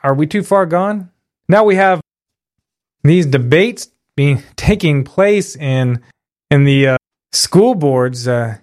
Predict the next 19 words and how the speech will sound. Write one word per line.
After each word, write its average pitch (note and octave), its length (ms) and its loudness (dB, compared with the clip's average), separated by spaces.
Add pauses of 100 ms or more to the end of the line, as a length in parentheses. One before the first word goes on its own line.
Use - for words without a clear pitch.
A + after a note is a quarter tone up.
(140)
in B2+ 160 -4
the, B2 180 -6
these, B2 440 -2
these C3+ 220 -2
school F#3 280 2
board C#3+ 300 0
meetings B2 600 -4 (1500)
about C3 220 -4
critical F3 380 -2
race D#3+ 340 0
theory, A#2+ 500 -4 (1600)
and A#2 140 2
parents E3+ 460 0
up D3+ 120 -2
there D3+ 120 0
jumping C#3+ 380 -2
up C#3+ 180 -2
and B2+ 180 -4
down B2+ 560 -2